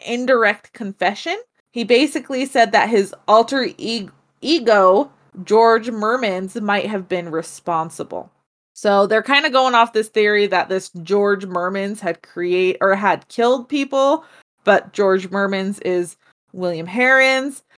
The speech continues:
Now, Herons claims that he initially met George when he was thirteen while he was under the influence of drugs, alcohol, whatever.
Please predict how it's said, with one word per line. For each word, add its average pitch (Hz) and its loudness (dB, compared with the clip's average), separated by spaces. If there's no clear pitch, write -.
Now, 247 4
Herons 381 -2
claims 285 -8
that 233 -4
he 247 -4
initially 240 -4
met 202 -4
George 208 -4
when 196 -4
he 196 -8
was 170 -8
thirteen 202 -6
while 185 0
he 196 -4
was 180 -2
under 185 -2
the 175 -4
influence 180 -8
of 160 -4
drugs, 165 0
alcohol, 156 -4
whatever. 160 -2